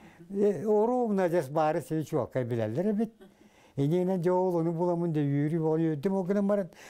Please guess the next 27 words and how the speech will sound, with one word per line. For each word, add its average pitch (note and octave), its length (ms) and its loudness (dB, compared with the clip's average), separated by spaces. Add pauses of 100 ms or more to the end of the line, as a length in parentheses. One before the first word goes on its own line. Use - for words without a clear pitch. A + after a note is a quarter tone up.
(200)
Tuğu G#3+ 400 2
da A3 120 4
bu G#3 180 -2
batım, F3+ 320 0 (240)
tuğu, G#3 340 2 (340)
e, D#3+ 300 2 (140)
toramaz F#3 580 0
tostra E3+ 440 -2
buldum. D#3 460 0 (340)
Emi E3 360 2 (260)
o E3+ 140 2
yuların F#3 460 2
baralın, F#3 520 2 (140)
emi C#3 400 0 (280)
ustanıldım. G#2+ 840 -2 (420)
Hep. C3+ 220 0 (560)
Ya, C3+ 300 0
onu, C#3 560 0
onu D3+ 320 0
battı. B2 400 -2 (320)
Ya C#3 160 2
bu F#3+ 200 0 (260)
э, D3+ 300 2
өймөкөнтөн, C3 720 0 (240)
э, F3 380 2
өлү D#3+ 180 0
хөкүмөттөн, C#3+ 540 -2